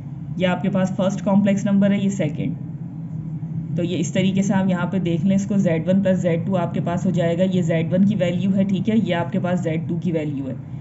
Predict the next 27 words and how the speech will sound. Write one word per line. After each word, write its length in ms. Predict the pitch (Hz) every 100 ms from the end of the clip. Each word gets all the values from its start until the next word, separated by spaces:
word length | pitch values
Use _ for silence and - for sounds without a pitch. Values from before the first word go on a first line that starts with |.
| - -
जब 160 | 170
आप 160 | 170 175
इन 120 | 196
दोनों 240 | 180 180
को 100 | 185
ऐड 200 | 170 170
करेंगे 280 | 196 185 190
तो 100 | 196
किस 200 | 185 -
तरीके 300 | 185 180 -
से 120 | 185
देखें, 240 | 185 185 196
जो 100 | 185
first 300 | - 175 175
bracket 360 | 180 170 190
है 60 | 190
आपके 220 | 175 -
पास 240 | - 180 185
ये 180 | 180 160
as 80 | 170
it 140 | 180
is 140 | 196 -
open 260 | 160 190
हो 80 | 196
जाएगा 320 | 185 180 175
यहाँ 280 | 185 185 180
पे। 120 | 185